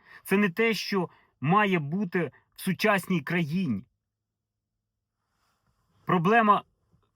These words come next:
глобальніша і страшніша, ніж ми можемо замислитись, ніж ми можемо подумати. Один буквально штрих, якщо я вам ще не, не набрид в цій темі.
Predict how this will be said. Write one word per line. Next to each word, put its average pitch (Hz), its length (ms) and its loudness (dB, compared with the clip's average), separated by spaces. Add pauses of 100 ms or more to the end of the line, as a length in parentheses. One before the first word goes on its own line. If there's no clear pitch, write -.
(160)
глобальніша 165 920 2
і 170 80 -2
страшніша, 196 640 -2
ніж 151 200 -4
ми 165 100 2
можемо 147 520 -2 (220)
замислитись, 123 840 -4 (420)
ніж 175 200 2
ми 196 120 4
можемо 190 420 2
подумати. 135 600 -6 (680)
Один 196 340 2
буквально 196 420 0
штрих, - 360 -4
якщо 131 240 -4
я 160 60 0
вам 151 120 -2
ще 151 140 -2
не, 143 140 -2
не 139 320 -4
набрид 175 420 -2
в - 80 -18
цій 165 200 -6
темі. 135 380 -4